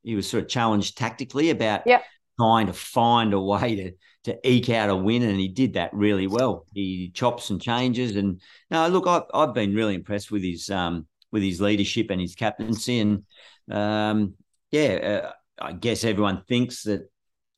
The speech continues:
Speaker 1: the Ashes next year in England might be a big challenge, or be a big challenge for him. It will be, but this summer here, you know, got to get through that. West Indies and South Africa could prove challenging. I
Speaker 2: Mm-hmm.
Speaker 1: still expect Australia to come out on top, but, um, I think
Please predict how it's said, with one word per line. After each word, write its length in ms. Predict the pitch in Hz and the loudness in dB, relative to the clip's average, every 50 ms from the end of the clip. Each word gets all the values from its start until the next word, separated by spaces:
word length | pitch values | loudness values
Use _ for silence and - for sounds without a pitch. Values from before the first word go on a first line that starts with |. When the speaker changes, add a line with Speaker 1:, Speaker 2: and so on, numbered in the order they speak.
| _ _ | _ _
Speaker 1:
the 220 | 104 101 101 107 | 0 2 2 2
Ashes 520 | 113 120 120 - - 110 101 98 92 85 | 2 0 0 0 0 0 0 0 -2 0
next 380 | 98 104 110 131 127 - - - | 2 2 2 2 0 -2 0 4
year 240 | 143 151 170 190 180 151 - - | 6 6 6 4 2 -2 -6 -4
in 160 | - 113 110 | -2 0 0
England 460 | 120 139 151 151 165 170 175 190 151 - _ _ _ _ - - | 0 0 0 0 -2 -2 -2 -4 -6 -8 _ _ _ _ -14 -8
might 340 | 107 113 117 120 123 - - | -4 0 2 2 2 2 0
be 300 | - 120 113 107 110 - - _ _ _ _ _ _ _ _ _ _ | -2 -2 -2 -2 -4 -8 -16 _ _ _ _ _ _ _ _ _ _
a 120 | - - - | -8 -8 0
big 220 | 87 - 127 127 | 2 2 2 2
challenge, 380 | - - 135 127 127 131 123 113 | 2 0 2 2 2 4 4 4
or 180 | 110 104 98 | 4 4 4
be 160 | 90 110 113 | 4 4 4
a 40 | 110 | 4
big 200 | 95 90 123 101 | 4 2 0 0
challenge 360 | - - 120 120 127 131 123 | 0 0 0 2 2 0 -2
for 200 | - - 135 143 | -4 -4 -2 0
him. 120 | 160 160 135 | 0 0 0
It 100 | 110 - | 0 2
will 180 | 127 135 147 | 4 4 4
be, 160 | 139 110 113 120 | 6 4 2 2
but 200 | 117 123 113 - - | 2 0 -2 -2 -6
this 340 | - - - 156 151 - - | -12 -4 -2 0 0 0 0
summer 220 | - 135 123 110 | 0 0 2 2
here, 340 | 104 107 123 135 131 107 95 - _ _ _ | 2 2 2 2 2 0 -2 -6 _ _ _
you 100 | 110 113 | -6 -4
know, 100 | 110 120 | -2 0
got 100 | 131 135 | 2 2
to 60 | 120 | 4
get 180 | 117 120 - - | 2 2 0 0
through 140 | - 113 | 0 2
that. 180 | 110 113 110 - | 2 2 2 2
West 260 | 120 131 123 - - | 2 0 0 0 -2
Indies 300 | 123 123 123 120 117 98 | 0 0 0 0 0 -2
and 100 | 104 104 | -4 -4
South 260 | - - 120 110 107 | -2 -2 -2 -2 -2
Africa 320 | 120 117 113 - - 110 104 - | -4 -6 -6 -6 -8 -8 -8 -6
could 400 | - - - 156 147 123 - - | -6 0 4 4 4 4 2 0
prove 340 | - 123 127 120 110 98 - | 0 2 4 4 4 2 0
challenging. 680 | - - 123 120 117 117 110 101 95 98 107 139 160 156 - _ - - - - - | 0 0 2 2 2 2 0 0 0 -2 -2 -2 -4 -6 -10 _ -20 -20 -20 -18 -14
I 40 | 98 | -6
Speaker 2:
Mm-hmm. 140 | 92 104 104 | -4 -2 -2
Speaker 1:
still 240 | - - 135 123 | -2 -2 -2 -2
expect 380 | 117 - - - - 110 107 - | -2 -4 -4 -4 -2 -2 -2 -2
Australia 360 | 107 - - 117 107 101 95 | -6 -2 0 2 2 2 0
to 80 | 92 - | 0 0
come 160 | 107 98 98 | 0 0 2
out 200 | 98 98 98 98 | 2 2 0 0
on 140 | 92 90 90 | 0 -2 -4
top, 320 | - - 113 98 92 - | -2 0 2 2 2 0
but, 220 | - 98 - - - | -2 -4 -4 -4 -4
um, 260 | 104 95 95 95 95 - | -2 -2 -2 -2 -2 0
I 140 | - 104 | 0 0
think 220 | 90 92 98 90 | 0 -2 -6 -8